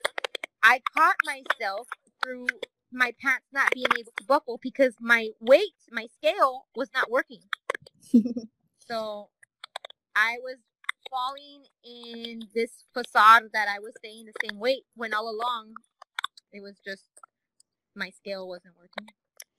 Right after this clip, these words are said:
Speaker 2: Well, I've been utilizing some pants that have elastic just
Speaker 1: Mm-hmm.
Speaker 2: because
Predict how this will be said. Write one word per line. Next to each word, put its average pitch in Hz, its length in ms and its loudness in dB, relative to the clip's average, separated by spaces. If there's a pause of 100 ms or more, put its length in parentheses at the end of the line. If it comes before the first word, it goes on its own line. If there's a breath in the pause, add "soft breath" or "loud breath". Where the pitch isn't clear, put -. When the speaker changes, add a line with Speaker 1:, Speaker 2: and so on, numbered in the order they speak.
(140)
Speaker 2:
Well, 302 180 8
I've 311 120 -2
been 403 220 -6
utilizing 302 720 -6
some 247 320 -10
pants 240 360 -10
that 254 140 -4 (120)
have 233 240 -2
elastic 220 680 -8 (320)
just 240 300 -6
Speaker 1:
Mm-hmm. 269 120 -2
Speaker 2:
because 226 460 -6